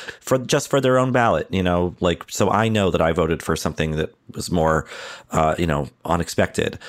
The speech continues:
Um, and if there are enough of those people, Melton seems to have the,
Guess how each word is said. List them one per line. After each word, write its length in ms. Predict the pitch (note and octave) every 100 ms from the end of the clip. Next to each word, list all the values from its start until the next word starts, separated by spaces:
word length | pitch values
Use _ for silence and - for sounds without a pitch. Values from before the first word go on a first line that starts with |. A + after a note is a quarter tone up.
| - _
Um, 240 | E2+ D#2+ E2
and 80 |
if 80 | D#2+
there 120 | G2 F#2+
are 20 |
enough 220 | G2+ A#2
of 60 | -
those 140 | G#2
people, 540 | - B2 F2+ F2 F2 - - -
Melton 280 | G2 - F2+
seems 280 | - F#2+ -
to 80 | D#2+
have 380 | D#2 D2+ C#2+ -
the, 340 | - D2+ E2